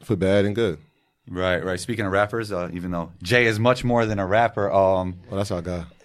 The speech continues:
Speaker 2: Yeah, yeah. So what do you feel about, I mean, he got a lot of backlash with the N F L deal, whatever, however you would, uh,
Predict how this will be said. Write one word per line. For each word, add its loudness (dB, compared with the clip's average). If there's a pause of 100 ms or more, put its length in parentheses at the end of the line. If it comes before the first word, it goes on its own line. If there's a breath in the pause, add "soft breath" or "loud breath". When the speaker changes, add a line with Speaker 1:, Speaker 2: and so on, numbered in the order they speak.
Speaker 2:
Yeah, 4
yeah. 4
So 4 (160)
what 6
do 6
you 0
feel 6
about, 4
I 6
mean, 0
he 0
got 8
a 8
lot 8
of 2
backlash 6
with -2
the 0
N 4
F 2
L 6 (360)
deal, 2
whatever, 0
however 2
you -4
would, -2
uh, 0